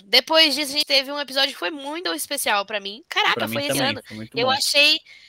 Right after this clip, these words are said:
Speaker 1: que tinha sido ano passado. Do Pará pro Mundo com Flávia Nascimento. Flavinha mandou legal
Speaker 2: Entregou
Speaker 1: nesse episódio
Speaker 2: tudo.
Speaker 1: aqui.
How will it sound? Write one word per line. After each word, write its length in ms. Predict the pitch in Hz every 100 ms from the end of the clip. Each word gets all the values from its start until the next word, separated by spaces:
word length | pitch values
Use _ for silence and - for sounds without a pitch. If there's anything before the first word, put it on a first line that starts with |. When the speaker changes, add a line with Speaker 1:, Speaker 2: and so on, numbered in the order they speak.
| - _
Speaker 1:
que 140 | -
tinha 220 | 285 320 320
sido 260 | - 294
ano 160 | 302 311
passado. 640 | 320 330 294 269 247 190 - - _
Do 160 | 202 339
Pará 340 | - 320 277
pro 180 | 285 359
Mundo 360 | 320 269 285 302
com 160 | - 381
Flávia 360 | 311 269 277
Nascimento. 720 | 294 294 403 302 240 247 208
Flavinha 540 | - 226 226 240 269 254
mandou 580 | 247 285 247 233 294 240
legal 880 | 240 285 247 220 226 233 226 180 -
Speaker 2:
Entregou 560 | 139 135 - 135 120 123
Speaker 1:
nesse 140 | 143
episódio 560 | 208 240 123 202 202 208
Speaker 2:
tudo. 60 | -
Speaker 1:
aqui. 300 | 190 180